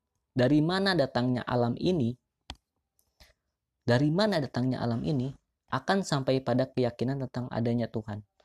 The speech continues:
Bahkan akan sampai kepada keyakinan tentang keesaan tahu, tentang keesaan Tuhan.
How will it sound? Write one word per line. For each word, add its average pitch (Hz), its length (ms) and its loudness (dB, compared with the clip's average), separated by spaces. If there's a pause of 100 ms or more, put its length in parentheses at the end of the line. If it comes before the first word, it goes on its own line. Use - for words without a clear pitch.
(240)
Bahkan 135 400 0
akan 120 240 -4
sampai 120 480 -2
kepada 110 480 -4
keyakinan 110 400 -4
tentang 127 400 -8
keesaan 120 640 -6
tahu, 107 240 -2 (960)
tentang 143 320 -6
keesaan 117 720 -4
Tuhan. 113 400 -4